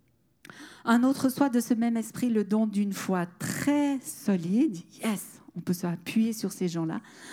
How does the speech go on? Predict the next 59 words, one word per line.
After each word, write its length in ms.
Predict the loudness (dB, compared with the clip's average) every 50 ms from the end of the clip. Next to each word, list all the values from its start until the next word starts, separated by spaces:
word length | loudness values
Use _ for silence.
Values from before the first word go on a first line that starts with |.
| -18 -6 0
Un 240 | 2 4 4 6 6
autre 240 | 4 4 4 2 2
reçoit 280 | 2 2 2 2 2
de 100 | 2 2
cet 320 | 0 2 0 -2 0 0 2
unique 380 | 2 2 4 4 2 2 0
Esprit 320 | -2 -4 -4 -2 -2 0 2
le 140 | 2 2 2
don 200 | 2 2 2 2
de 120 | 0 -2
guérir 460 | 0 0 2 2 2 2 0 -2 -2
les 120 | -2 -2 0
malades. 480 | 0 0 0 0 0 0 0 0 0
Waouh, 440 | 2 2 2 4 4 4 2 2 0
est-ce 120 | -2 -2
qu'il 80 | 0 0
y 40 | 0
en 100 | 2 0
a 100 | 0 0
des 100 | 2 2
malades 380 | 2 2 2 2 2 2 2
au 80 | 2 2
milieu 280 | 2 2 2 2 0 2
de 140 | 2 2
nous 240 | 4 4 4 2 2 0 -6 -20 -20 -20 -20 -20 -20 -18 -14
ce 180 | -4 2 4 4
matin ? 380 | 4 4 2 2 2 2 2 2 -2 -4 -16 -20 -20 -20 -20 -20 -20 _ _ -2 0
Waouh, 260 | 2 2 2 0 -2
tout 160 | -4 -6 -6 -4 -2
à 60 | 0
l'heure, 260 | 2 4 4 4 2
vous 120 | 0 0
pourrez 260 | -2 -2 -4 -4 -2 -2
aller 400 | -2 0 2 2 2 2 0 -2 -8 -20 -12 -4
au 100 | 0 0
stand 340 | 0 0 2 2 2 2 2
de 40 | 0
prière 420 | -4 -4 -4 -2 -2 -2 -2 -4
pour 140 | -6 -6 -4
qu'on 120 | -4 -4 -4
prie 280 | -4 -4 -2 -2 -2
pour 160 | -2 -2 -4
vous. 200 | -4 -2 -2 -2
Des 120 | -2 -2 -4
gens 160 | -2 -4 -4
sont 180 | -2 -2 -2 0
motivés 720 | 2 2 2 2 2 0 -2 -4 -6 -6 -6 -8 -10 -12 _ _ _ _ _ _ -4
de 120 | -2 0
mettre 260 | 2 2 2 0 0
leur 180 | 0 -2 -2 -4
foi 260 | -4 -2 2 2 2
en 160 | 2 2 0
action 420 | 0 -2 -2 -2 0 2 2 2 2
pour 180 | 2 0 -2
que 80 | 0 0
les 60 | -2
malades 340 | 0 0 0 0 0 -2 -2
soient 220 | -2 -2 -2 -2
guéris. 400 | 0 -2 -2 -4 -2 -4 -6 -6